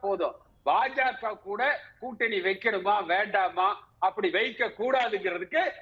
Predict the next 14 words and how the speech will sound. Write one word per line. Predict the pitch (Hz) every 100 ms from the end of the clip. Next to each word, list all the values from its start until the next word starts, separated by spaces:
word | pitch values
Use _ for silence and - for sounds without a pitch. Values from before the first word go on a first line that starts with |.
| _
நாங்க | 349 226 330 320
இருக்கிறோம், | 294 247 185 117 - _ _
நாங்க | 185 262 269
பாத்துக்குவோம். | 262 269 254 214 165 117 - _ _
அப்புறம் | 180 196 190
எங்களுக்கு | 220 302 294 277
என்ன | 294
ரோல் | 254 262 277
இருக்குது? | 254 208 185 143 120 - _
எங்க | 175 226 294 277
ரோலை | 294 302
ஏன் | 262 269 247 247
உதயநிதி | 294 269 254
எடுத்துக்கணும்? | 226 220 214 196 156